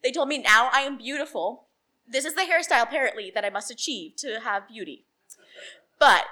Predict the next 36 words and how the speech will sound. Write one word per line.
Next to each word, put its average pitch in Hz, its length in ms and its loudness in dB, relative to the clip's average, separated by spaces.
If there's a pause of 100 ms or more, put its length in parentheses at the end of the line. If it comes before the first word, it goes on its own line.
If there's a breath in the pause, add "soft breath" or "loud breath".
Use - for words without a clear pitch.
(160)
I, 220 220 4
I 226 100 0
think 247 160 -8
I 285 40 4
have 269 180 -4
to 240 80 -10
go 214 120 -6
back 175 240 2
to 202 60 -20
get 190 160 -10
them 190 140 -4
to 226 80 -6
do 185 220 -6
it - 100 -4
'cause 226 160 -12
I 202 100 -2
can't - 400 -14
quite 349 380 -2
make 330 180 -6
it 254 140 -6
look 339 200 -6
the 294 100 -8
same 240 260 -10
as 277 120 -10
they 381 200 -6
did. - 260 -14 (500 soft breath)
You 339 120 -6
know, 262 440 -2 (920)
those 247 220 -2
knots 320 320 -2
didn't 302 260 -6
ever 269 180 -2
quite - 320 -10
come 185 160 -14
out 165 180 -10
right. - 240 -16